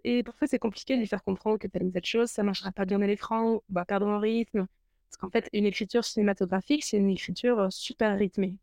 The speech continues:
ce qui est super dans le roman, c'est qu'en fait, tu te poses et tu prends ton temps et tu vas à ton rythme. Le film, il t'entraîne, tu vois. Et ça, c'est compliqué, parce que du coup, bah, parfois, faut, faut faire comprendre que c'est pas assez rapide, c'est pas assez ceci, c'est pas cela. Et c'est juste une question de langage, en fait,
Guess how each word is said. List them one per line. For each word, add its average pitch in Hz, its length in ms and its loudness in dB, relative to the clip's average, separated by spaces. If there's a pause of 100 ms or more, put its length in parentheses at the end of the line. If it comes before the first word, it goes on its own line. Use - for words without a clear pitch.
(160)
ce - 80 -14
qui - 100 0
est - 100 -10 (180)
super 226 480 0
dans 185 100 2
le 175 60 0
roman, 175 340 0
c'est 208 140 -8
qu'en 185 120 -4
fait, - 180 -4
tu - 160 -10
te - 120 -20
poses 190 220 0
et 180 60 -10
tu 175 100 -12
prends 202 380 -2
ton 180 160 -2
temps 180 200 -6
et 175 60 -8
tu 185 160 -2
vas 175 120 0
à - 40 -12
ton 175 160 -8
rythme. - 280 -18 (360)
Le 220 80 -2
film, 285 240 2
il 254 80 2
t'entraîne, 185 500 -2 (120)
tu - 160 -10
vois. 143 100 -4 (240)
Et 190 60 -4
ça, 277 140 0
c'est 220 120 0
compliqué, 254 400 0
parce 285 120 2
que 208 100 -2
du 190 140 2
coup, 294 300 0
bah, 185 220 -2
parfois, 180 300 0
faut, 175 320 -2
faut - 140 -8
faire - 180 -10
comprendre 214 380 0
que 180 240 0
c'est - 140 -4
pas 180 80 -2
assez 185 180 -2
rapide, 196 320 -2
c'est 196 80 -2
pas 190 100 -2
assez 185 140 -4
ceci, 196 240 -2
c'est - 140 -6
pas 185 80 -10
cela. 196 240 0 (420)
Et 170 260 0
c'est - 160 -2
juste 202 160 0
une 214 100 2
question 196 260 0
de 202 40 4
langage, 208 560 0
en 185 40 -16
fait, - 220 -4